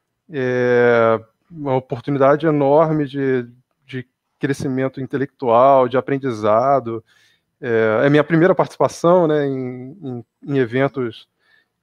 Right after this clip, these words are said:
é, acadêmicos, científicos, enfim. É, e foi a, a melhor experiência possível. Acho que agora eu posso, é, continuar, é,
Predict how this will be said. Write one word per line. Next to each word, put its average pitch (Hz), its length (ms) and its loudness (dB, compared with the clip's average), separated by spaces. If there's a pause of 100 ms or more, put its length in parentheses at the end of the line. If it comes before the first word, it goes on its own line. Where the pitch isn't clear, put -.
(120)
é, 117 640 -4
acadêmicos, 127 680 0
científicos, 139 680 -2
enfim. 120 420 -4 (640)
É, 117 560 0
e 135 200 -2 (140)
foi 156 360 4
a, 160 100 4 (200)
a 147 120 2
melhor 147 320 4
experiência 165 500 0
possível. 165 600 -4
Acho 139 240 0
que - 80 -6
agora 139 280 -2
eu 147 40 -6
posso, 135 640 -6 (720)
é, 113 400 -2 (120)
continuar, 135 1080 2 (420)
é, 113 320 -4